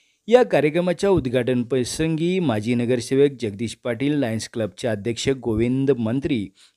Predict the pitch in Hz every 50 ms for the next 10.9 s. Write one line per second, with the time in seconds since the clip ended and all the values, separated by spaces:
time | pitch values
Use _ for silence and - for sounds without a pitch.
0 | _ - 170 180 180 196 208 196 - - 202 196 202 196 175 180 135 127 131 131
1 | 120 _ 139 123 120 135 147 160 165 170 - - - 135 113 - - - 139 135
2 | 143 139 120 113 110 113 110 120 120 117 113 110 101 104 117 127 123 147 147 151
3 | 143 120 123 113 104 110 113 117 117 120 120 113 104 101 113 131 139 143 160 160
4 | 147 127 90 98 98 104 110 131 120 113 - 135 120 98 - 113 110 107 113 120
5 | 113 - 143 127 - 120 107 107 113 - 117 113 113 110 - 110 98 - 139 143
6 | 156 139 101 82 - - - - - _ _ - 151 156 170 175 196 170 214 208
7 | 208 196 - - 165 151 147 139 165 160 - 156 160 170 175 165 - 156 123 117
8 | 110 113 117 117 110 - 120 110 110 113 117 117 117 123 123 127 135 143 127 113
9 | 107 - - 117 107 117 110 110 107 101 - 123 117 120 117 110 - - 120 -
10 | - 120 - - 127 123 120 - 131 113 101 101 104 131 131 - - -